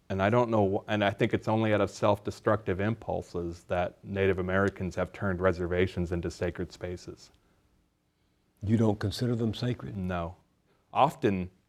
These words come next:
Speaker 1: the place where reservations are aren't where the sacred locations were for tribes.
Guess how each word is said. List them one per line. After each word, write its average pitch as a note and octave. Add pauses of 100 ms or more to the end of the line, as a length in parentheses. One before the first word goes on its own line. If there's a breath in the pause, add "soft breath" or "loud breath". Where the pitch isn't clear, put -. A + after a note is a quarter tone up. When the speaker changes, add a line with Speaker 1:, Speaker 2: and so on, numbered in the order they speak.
(320)
Speaker 1:
the G2+
place G#2+
where G2+
reservations G2
are G2+
aren't A2
where G#2
the F#2+
sacred G2
locations F#2+
were D3
for F#2+
tribes. F2+